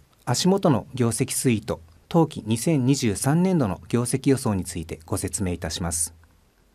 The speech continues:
二千二十二年度は各事業における伸長があり、経常利益は過去最大となる一千六十二億円を計上した一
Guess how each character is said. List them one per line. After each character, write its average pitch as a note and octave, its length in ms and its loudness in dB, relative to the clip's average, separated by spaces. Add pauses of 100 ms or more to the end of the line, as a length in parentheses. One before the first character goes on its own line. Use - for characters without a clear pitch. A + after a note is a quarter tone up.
(800)
二 B2 80 0
千 E3+ 380 2
二 C3+ 120 4
十 B2 180 0
二 G2 140 2
年 D#3+ 200 4
度 B2 100 2
は E2+ 120 0 (360)
各 D3+ 280 0
事 A2+ 160 0
業 D#3+ 160 6
に G2 100 0
お E2 80 -2
け F2+ 140 -4
る E2+ 80 -4
伸 F#2+ 240 0
長 F#2+ 180 0
が F#2 140 0
あ - 20 2
り、 F#2+ 160 -6 (340)
経 C3 200 2
常 C#3+ 200 4
利 C3+ 100 4
益 A#2 200 -2
は E2+ 140 -2 (240)
過 D#3 100 -2
去 A#2+ 140 -2
最 C3+ 240 2
大 D3+ 180 4
と D3+ 100 2
な C3+ 140 4
る F#2+ 120 -4 (420)
一 G#2+ 100 -4
千 D3 400 0
六 A2+ 240 -2
十 C3 240 2
二 B2 160 2
億 D#3 240 0
円 F3 160 2
を F#3+ 80 4
計 A#2+ 220 -2
上 G#2 180 0
し - 80 -4
た G2 100 -2
一 F#2+ 120 -4